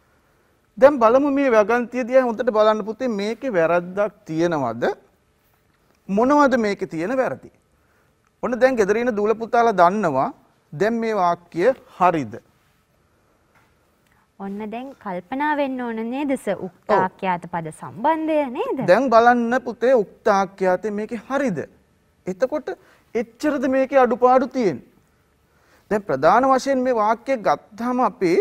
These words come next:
Speaker 1: ප්‍රධාන වශයෙන් මේ වගන්තිය වැරදි.
Speaker 2: හ්ම්.
Speaker 1: ප්‍රධාන වශයෙන් වැරදි.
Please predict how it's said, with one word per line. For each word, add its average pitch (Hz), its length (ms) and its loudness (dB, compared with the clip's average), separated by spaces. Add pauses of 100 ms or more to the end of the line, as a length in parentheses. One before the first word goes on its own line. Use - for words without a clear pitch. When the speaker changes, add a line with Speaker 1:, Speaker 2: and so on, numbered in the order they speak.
(340)
Speaker 1:
ප්‍රධාන 165 400 -2
වශයෙන් 262 280 -2
මේ 277 100 -2
වගන්තිය 269 400 0
වැරදි. 170 300 2 (640)
Speaker 2:
හ්ම්. 185 140 -10 (720)
Speaker 1:
ප්‍රධාන 139 280 0
වශයෙන් 294 280 2
වැරදි. 160 300 0